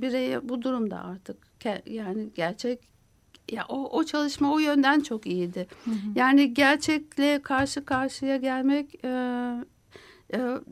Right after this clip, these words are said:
Speaker 1: bu aslında aracılarla oluyor. Yani bize sunulan, medyanın bize sunduğu, e,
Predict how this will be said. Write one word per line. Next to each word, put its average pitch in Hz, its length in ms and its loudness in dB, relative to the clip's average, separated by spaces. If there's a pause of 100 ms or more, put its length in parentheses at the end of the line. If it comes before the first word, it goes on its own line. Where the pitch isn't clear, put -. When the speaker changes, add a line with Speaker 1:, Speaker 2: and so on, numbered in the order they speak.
(160)
Speaker 1:
bu 285 440 0 (220)
aslında 262 720 0
aracılarla 269 800 0
oluyor. 180 280 -6
Yani 226 460 -4
bize 240 240 -4
sunulan, 254 600 -4
medyanın 240 540 -2
bize 233 260 -2
sunduğu, 233 540 -2 (600)
e, 220 40 -2